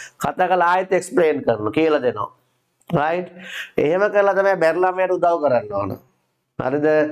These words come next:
සා මම ඔයගොල්ලන්ගෙන් සාමූහික උත්තර බලාපොරොත්තු වෙන්නේ නැහැ. කටින්. අතින් තමයි බලාපොරොත්තු වෙන්නේ. උත්තරේ දන්නම් අත උස්සන්න. අත උස්සපු කෙනාගෙන් තමයි උත්තරය අහන්නේ. අහක බලන් හිටියොත් අහක බලන් ඉන්න එක්කෙනාත් එක්ක මම කතා කරනවා.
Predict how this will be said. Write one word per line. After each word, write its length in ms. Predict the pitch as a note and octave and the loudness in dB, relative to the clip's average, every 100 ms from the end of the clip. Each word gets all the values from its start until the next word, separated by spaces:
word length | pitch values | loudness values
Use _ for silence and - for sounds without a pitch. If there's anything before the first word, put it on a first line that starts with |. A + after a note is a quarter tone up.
| - - _ | -8 -16 _
සා 220 | - E3+ | -4 -2
මම 260 | D3+ D#3 F3 | 0 -2 0
ඔයගොල්ලන්ගෙන් 720 | F3+ F3 F#3 F#3+ F#3+ F#3 F#3+ | 0 0 0 2 2 0 0
සාමූහික 580 | F3+ D#3+ E3+ F#3 G3+ G3 | 0 2 2 0 2 4
උත්තර 220 | F#3+ F3+ | 4 2
බලාපොරොත්තු 560 | F3+ F3+ F3 F3 F3 F3 | 2 2 0 0 -2 2
වෙන්නේ 360 | E3 D3 D3 B2+ - | 2 2 0 -2 -4
නැහැ. 20 | - | -6
කටින්. 320 | C#3 E3+ D3 - _ _ - - - | -4 -2 -4 -6 _ _ -20 -18 -6
අතින් 320 | - C#3+ G3 | -4 -2 0
තමයි 240 | G3 G3+ G3 | 2 2 2
බලාපොරොත්තු 560 | F3 E3 D3 C3+ B2+ | 2 0 0 -2 0
වෙන්නේ. 240 | A2+ G#2+ B2 | 0 2 0
උත්තරේ 280 | B2+ D#3+ | 2 0
දන්නම් 420 | D#3 D3 D#3 A3+ A#3+ | 4 2 2 0 0
අත 140 | A3 | 0
උස්සන්න. 460 | F3+ - A#2 G2+ F#2+ - _ _ _ - - - - - - | -4 -2 -2 0 -4 -8 _ _ _ -20 -18 -14 -14 -14 -8
අත 240 | - B2+ G3 | -4 0 2
උස්සපු 380 | G#3+ A3 A#3 A3+ | 2 2 0 2
කෙනාගෙන් 380 | A3+ A3 A3 | 2 2 0
තමයි 160 | A3 A#3 | 0 2
උත්තරය 260 | A3+ D#4+ G#3 | 2 2 2
අහන්නේ. 300 | E3+ C4+ C3 | 2 0 0
අහක 220 | C#3 E3+ | 0 0
බලන් 260 | G#3 A3 A3 | 0 0 0
හිටියොත් 300 | A3+ C#4 C#4 | 2 2 2
අහක 200 | A3+ A3+ | 0 0
බලන් 240 | A#3 A#3 | -2 -2
ඉන්න 100 | A3+ | -2
එක්කෙනාත් 360 | A#3 A3+ A#3 A#3 | -2 0 0 0
එක්ක 100 | A#3+ | 0
මම 120 | C4 | 0
කතා 260 | A3+ F#3+ | 0 0
කරනවා. 340 | D3+ A#2 G#2 | -2 -8 -12